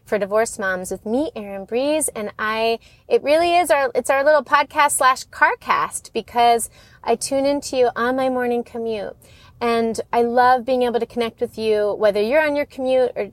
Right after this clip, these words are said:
or around the house or out for a walk, okay? And just know, again, that beautiful things await.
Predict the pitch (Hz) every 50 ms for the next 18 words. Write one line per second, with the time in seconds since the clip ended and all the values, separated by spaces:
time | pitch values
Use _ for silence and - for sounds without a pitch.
0 | _ - - 202 196 196 196 233 254 277 277 277 269 - - - - - 220 220
1 | 214 - - - - - 214 202 202 196 190 - _ _ - - - _ - 247
2 | 269 277 - - - 277 269 254 233 226 202 196 - - - - - 220 - -
3 | 233 226 233 233 - 226 233 220 269 254 - - 247 254 262 262 254 233 202 190
4 | 175 - 220 214 - 254 240 220 208 196 190 208 196 - 202 - - - 247 262
5 | 277 285 294 285 - - 254 - - 233 220 214 196 - 208 190 190 185 175 170
6 | - - - -